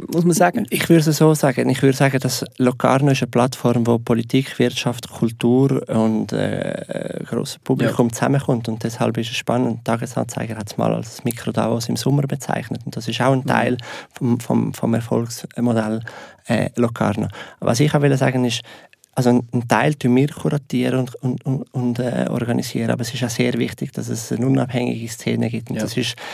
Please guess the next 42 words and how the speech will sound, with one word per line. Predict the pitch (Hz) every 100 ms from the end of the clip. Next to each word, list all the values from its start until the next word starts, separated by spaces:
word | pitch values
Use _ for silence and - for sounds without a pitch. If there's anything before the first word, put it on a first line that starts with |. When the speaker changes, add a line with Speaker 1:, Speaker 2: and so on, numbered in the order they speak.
| - - -
Speaker 2:
selbstverständlich | - 127 127 127 123 120 -
in | 120
einer | 117
kleinen | 110 120 127 131 123 - - -
Stadt | - 123 120
wie | 117
Locarno | 113 113 113 120 117
ganz | 117 120
anders, | 120 123 120 -
als | 117
das | -
jetzt | 113 120 -
in | 120
Zürich | - 143 156 139
ist. | -
Und, | 120 117 - - -
und, | - 117 117
und | 123 117
da | 123 131
müssen | 135 123
wir | 120
einfach | 117 127
schauen, | 123 120 120
dass | 120
wir | 123 113
als | 113 107 -
Facilitator | - - - 123 127 127 123 123 123 123 120 120 - -
oder | 113
Enabler | 113 110 113 123 127 127
versuchen, | 120 117 123 123 - 117 _ -
etwas | 127 120 -
zu | -
machen, | 127 139 120
ohne | 135 165 156
dass | 156
wir | - 123
Geld | 117 123 127
investieren | 127 120 117 127 120 120
müssen, | 120 120
ohne | 120 123 123
dass | 123 117
wir, | 120